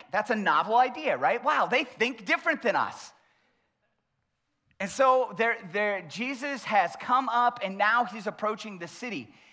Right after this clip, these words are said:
And as he prepares to enter the city, here's what it says in, in Matthew chapter one, uh, twenty-one, sorry, verse one. "Now, when they drew near to Jerusalem and came to Bethphage to the Mount of Olives."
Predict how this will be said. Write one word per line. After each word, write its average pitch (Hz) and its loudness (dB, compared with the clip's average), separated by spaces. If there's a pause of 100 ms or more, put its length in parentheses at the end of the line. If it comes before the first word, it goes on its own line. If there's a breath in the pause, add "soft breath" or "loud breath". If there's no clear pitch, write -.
(140 loud breath)
And 202 -2
as 262 0
he 285 -6
prepares 247 -2
to - -12
enter 214 -6
the 202 -10
city, 208 -10 (220 loud breath)
here's 226 -4
what 226 -4
it 214 -8
says 180 2
in, 202 -8
in 170 -12
Matthew 202 -4
chapter 180 -2
one, 185 -8 (200)
uh, 147 -4
twenty-one, 151 -8
sorry, 151 0 (800 loud breath)
verse 196 -2
one. 180 0 (480 loud breath)
"Now, 190 2
when 202 -4
they 196 -2
drew 226 -6
near 240 -2
to 233 -8
Jerusalem 170 -4
and 202 -12
came 214 -8
to 233 -6
Bethphage 165 -4
to 196 -10
the 170 -14
Mount 170 -2
of 160 -10
Olives." 151 2